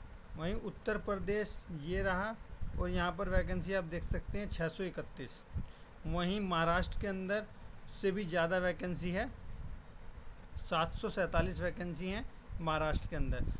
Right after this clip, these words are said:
तो ये आपकी vacancy हैं, Total vacancy जो है आपकी पाँच सौ, पाँच हज़ार आठ vacancy हैं,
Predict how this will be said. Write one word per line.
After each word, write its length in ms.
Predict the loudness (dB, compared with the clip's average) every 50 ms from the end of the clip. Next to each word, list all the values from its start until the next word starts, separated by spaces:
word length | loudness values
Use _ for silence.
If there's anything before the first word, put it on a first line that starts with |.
| -6 -8 -4 2
तो 100 | 2 4
ये 280 | 4 4 2 2 4 4 4
आपकी 420 | 4 2 2 0 -2 -2 -2 0
vacancy 520 | 2 2 2 2 2 0 0 0 0 -2
हैं, 120 | -2 -4 -4 -2
Total 340 | 0 0 2 2 2 0 0 0
vacancy 460 | 0 -2 -2 -2 -2 -2 -2 -4 -4
जो 180 | -4 -2 0
है 140 | 0 0 0
आपकी 420 | 0 0 -2 -4 -4 -4 -4 -4 -4 -6 -8 -10 -10 -10 -10 -10 -10 -10 -10 -10 -8 -4 -2
पाँच 300 | 0 0 0 0 -2 -4
सौ, 260 | -2 0 2 4 4 2 2 -4 -8 -8 -10 -10 -10 -10 -10 -6 -2
पाँच 220 | 2 2 2 2 2
हज़ार 320 | 2 2 2 2 0 -2 -2
आठ 300 | 0 2 2 2 2 2
vacancy 540 | 2 2 2 2 0 0 0 -2 -2 0 0
हैं, 260 | 0 2 2 0 0